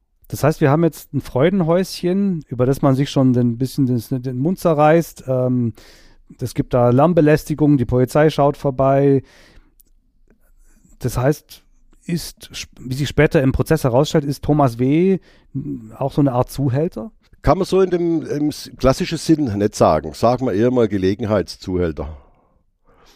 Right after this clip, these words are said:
Speaker 2: Also er war nicht professionell in der Szene unterwegs. Er soll, äh, aber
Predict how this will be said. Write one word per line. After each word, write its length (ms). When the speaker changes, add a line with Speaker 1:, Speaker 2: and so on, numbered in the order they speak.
Speaker 2:
Also 180
er 60
war 100
nicht 120
professionell 600
in 80
der 120
Szene 400
unterwegs. 480
Er 100
soll, 320
äh, 40
aber 1040